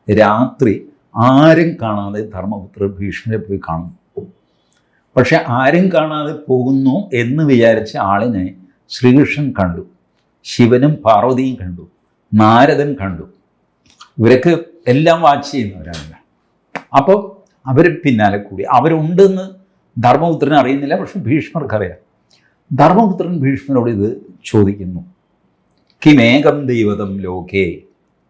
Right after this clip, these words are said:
ഏതാണ് ഒരുപാട് ദൈവങ്ങൾ, ഏതാ യഥാർത്ഥ ദൈവം? ഇത് ചോദിക്കുന്നുണ്ട് ധർമ്മപുത്രൻ. "കിം വാപ്യേകം പരായണം?"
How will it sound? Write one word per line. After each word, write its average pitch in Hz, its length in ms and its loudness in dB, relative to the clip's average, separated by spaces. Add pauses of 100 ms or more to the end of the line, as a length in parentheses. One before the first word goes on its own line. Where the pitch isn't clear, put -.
(200)
ഏതാണ് 107 800 0 (340)
ഒരുപാട് 139 540 2
ദൈവങ്ങൾ, 95 440 -6 (600)
ഏതാ 170 400 2
യഥാർത്ഥ 113 460 -6
ദൈവം? 87 360 -6 (1300)
ഇത് 294 100 0
ചോദിക്കുന്നുണ്ട് 208 540 4
ധർമ്മപുത്രൻ. 107 600 -4 (640)
"കിം 160 200 4
വാപ്യേകം 143 720 2
പരായണം?" 92 760 -6